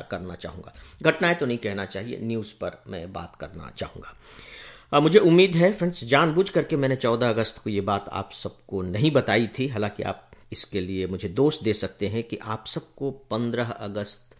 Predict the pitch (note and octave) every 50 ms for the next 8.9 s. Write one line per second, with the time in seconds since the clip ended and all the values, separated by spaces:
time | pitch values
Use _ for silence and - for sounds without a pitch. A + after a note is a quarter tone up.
0 | _ - - - - - G2 G2+ G2 G2+ G2+ F2+ G2+ F2+ F#2+ F#2 G2 G2+ A#2+ C3+
1 | C#3 C3+ C3+ C3+ A#2 G2+ A2 G#2 A2+ G2+ F#2+ F#2+ E2+ F2+ E2+ E2+ F#2 C3+ D3+ E3
2 | D3+ D3+ D3 C3+ B2+ B2+ A2+ - G2 G2 G2 F#2+ - - - - - - F#2 F#2+
3 | F#2+ F#2 F2+ F2+ - - - - - - - - A#2 A#2+ C3+ C#3 - - - -
4 | A#2 A2+ G#2 G2 F#2+ F2 E2 - F2 D#2+ - D#2+ D2+ - - - - - - _
5 | - - - - - - - - - - - - B2 B2+ B2+ B2+ - - C#3+ D3+
6 | D#3+ E3+ D3+ D#3+ D3+ D#3 D3+ C#3+ D3 C#3+ - - D3+ C#3+ - - D3+ D3+ C#3 -
7 | - - - - F#3 G#3 G3+ - - B2 A#2 - - - - - - - G2+ F#2
8 | G2+ G2+ F#2 F2+ - - G2 G2+ G2+ C#3+ D3+ - C#3 C3 C3 C#3 C#3